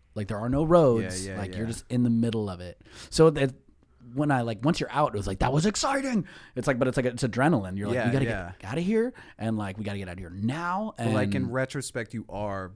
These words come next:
Speaker 2: happy it happened because the
Speaker 1: Awesome.
Speaker 2: memory of
Speaker 1: It's
Speaker 2: that is,
Speaker 1: awesome.
Speaker 2: it just beats.
Speaker 1: My dad ran, lightning struck, and I remember just hitting the tur-, the ground,
Speaker 2: Uh-huh.
Speaker 1: and my dad ran over and hid under a granite rock. We're like, "Get the fuck outta there. What are you doing?" He's like, "What?" I'm like,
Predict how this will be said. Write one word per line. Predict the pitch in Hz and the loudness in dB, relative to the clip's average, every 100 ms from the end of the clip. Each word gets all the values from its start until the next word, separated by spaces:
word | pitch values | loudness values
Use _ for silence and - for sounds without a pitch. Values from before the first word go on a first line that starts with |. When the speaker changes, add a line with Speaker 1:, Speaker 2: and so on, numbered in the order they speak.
| - | -14
Speaker 2:
happy | 98 92 92 95 | -10 -8 -8 -10
it | 92 | -10
happened | 98 92 98 98 | -10 -8 -6 -4
because | 95 104 | -4 -6
the | - | -6
Speaker 1:
Awesome. | 107 | -4
Speaker 2:
memory | 123 131 113 98 | -4 -4 -6 -6
of | 95 92 | -8 -6
Speaker 1:
It's | 113 | -6
Speaker 2:
that | 90 | -4
is, | - | 0
Speaker 1:
awesome. | 175 226 - 101 | 2 2 0 -2
Speaker 2:
it | - | -4
just | 120 - | -12 -8
beats. | 123 117 - | -6 -6 0
Speaker 1:
My | 151 185 | 4 4
dad | 170 190 202 170 | 4 2 2 2
ran, | 170 143 | 0 0
lightning | 135 156 170 185 | 2 4 4 0
struck, | 202 196 | 0 0
and | 135 | 4
I | 139 | 6
remember | 151 147 107 | 6 6 4
just | - | 6
hitting | 170 156 | 6 6
the | 123 | 4
tur-, | - 135 117 | 2 -4 -2
the | 113 | -2
ground, | 127 110 98 101 | 0 0 -2 -6
Speaker 2:
Uh-huh. | 92 95 | -10 -2
Speaker 1:
and | 131 | 2
my | 139 | 2
dad | 139 143 127 | 2 -2 0
ran | 143 143 | 2 2
over | 143 | 2
and | 113 | 2
hid | 117 139 | 4 4
under | 135 123 110 | 4 2 0
a | |
granite | 98 127 120 | -2 -2 0
rock. | 113 120 110 | 0 -2 -2
We're | 160 | -4
like, | - | 0
"Get | 480 - | 2 0
the | |
fuck | - - - 403 | -4 -10 2 6
outta | 403 453 440 403 | 8 8 10 10
there. | 403 | 10
What | 453 480 | 10 12
are | |
you | 466 | 12
doing?" | 480 480 480 | 10 8 4
He's | 254 | 4
like, | 233 294 | 2 2
"What?" | - 294 180 | 2 2 0
I'm | |
like, | 262 | -4